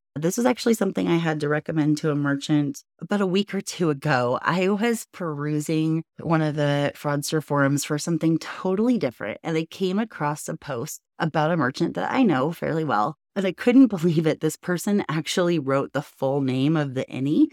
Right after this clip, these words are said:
at that company. And they said, "Oh, yeah, my cousin works there. He'll do it for fifty bucks sent to his such and such account." The, I don't even think they did his hours,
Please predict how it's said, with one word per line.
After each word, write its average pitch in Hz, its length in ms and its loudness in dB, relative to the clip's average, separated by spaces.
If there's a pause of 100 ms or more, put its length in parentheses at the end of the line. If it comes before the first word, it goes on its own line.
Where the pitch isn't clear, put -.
at - 180 -4
that 123 180 -2
company. 90 500 -2
And 117 160 -4
they 120 80 -6
said, 127 260 -10
"Oh, 220 140 2
yeah, 220 300 2 (320)
my 156 180 0
cousin 233 560 2
works 147 240 -2
there. 131 340 -4 (220)
He'll 202 140 2
do 180 140 4
it - 140 0
for 143 280 0
fifty 135 320 -4
bucks 226 440 -2
sent - 300 -4
to 131 100 -6
his 123 380 -4
such - 340 -4
and 185 140 -2
such 170 180 -4
account." 151 480 -4 (160)
The, 180 300 -6 (100)
I 165 80 -2
don't 220 140 6
even 240 260 4
think 202 200 2
they 165 100 0
did 156 220 -2
his 139 140 0
hours, 120 360 0